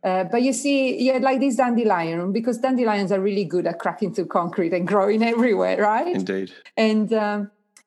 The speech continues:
Speaker 1: and you, it, the feeling was that you see the dandelion cracks through concrete, and you, what you see is the flower on the top and the leaves, but the roots, the roots are way deep.
Speaker 2: Mm-hmm.
Speaker 1: And your roots, if you're that dandelion, your roots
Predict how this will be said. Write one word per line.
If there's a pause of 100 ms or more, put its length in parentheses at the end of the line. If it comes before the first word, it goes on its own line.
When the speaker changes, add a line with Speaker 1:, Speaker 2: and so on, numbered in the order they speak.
Speaker 1:
and
you,
it,
the
feeling
was
that
you
see
the
dandelion
cracks
through
concrete,
and
you,
what
you
see
is
the
flower
on
the
top
and
the
leaves, (260)
but
the
roots, (120)
the
roots (100)
are (180)
way (260)
deep. (300)
Speaker 2:
Mm-hmm. (180)
Speaker 1:
And
your
roots, (200)
if
you're
that
dandelion,
your
roots